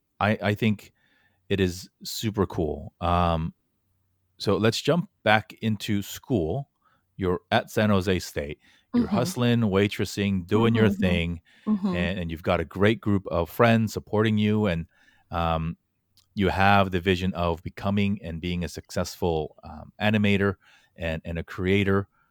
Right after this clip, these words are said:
Speaker 1: Um, what happens next? Where do you go from San Jose State?
Speaker 2: Um, from San Jose State, toward the last year before I graduated,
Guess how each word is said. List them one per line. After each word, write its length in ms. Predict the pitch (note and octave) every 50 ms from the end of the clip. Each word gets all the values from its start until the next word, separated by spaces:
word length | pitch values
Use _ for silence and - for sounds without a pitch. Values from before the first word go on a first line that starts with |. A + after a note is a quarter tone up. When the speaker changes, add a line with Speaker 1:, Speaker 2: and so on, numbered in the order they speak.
| _ _ _
Speaker 1:
Um, 420 | - F2+ F2+ E2+ E2+ E2 E2 E2+ - _ _ _ _ - _ _
what 160 | F#2+ A#2+ C3
happens 340 | C3+ D3 D#3 - D3+ B2+ G#2
next? 380 | G#2 G2 D#2 - - - - -
Where 200 | A#2+ G2+ G2+ G#2
do 80 | G2+ G#2+
you 80 | G#2 F#2+
go 340 | G2 F#2 F#2 F#2 F2+ G2 - _
from 340 | - - - G2+ F#2 F2+
San 220 | E2+ - F#2+ F2 E2+
Jose 240 | E2 D#2 D#2+ D2+ D2
State? 520 | - - - D#2+ D#2 - _ _ - - _ _ _ _ _ _ _ _ _ _ _ _ _ - - - - - - _ _ _ _
Speaker 2:
Um, 420 | - A#3 A3+ A3+ A#3 A3 G#3+ - - _ _ -
from 200 | - F4 F4 F#4+
San 200 | F#4+ F4 D4+ D4+
Jose 140 | D4 C#4 C#4+
State, 440 | C#4 - - - B3+ B3 A3+ - -
toward 260 | - - B3+ A#3+ A3+
the 260 | A3 G#3 G3 - - - - - - _ _
last 580 | - A#3+ A3+ A3 A3 A3+ B3+ D#4 E4 D#4+ - -
year 200 | B3 A3+ A3 G#3+
before 360 | G#3+ G#3 G#3+ - G#3+ G3+ G3
I 80 | F3+ F3+
graduated, 1000 | - - - G3+ G#3 G3 - - G3 F#3 F#3 F#3 F#3 G3 G3 F#3+ F#3+ F#3 F#3 -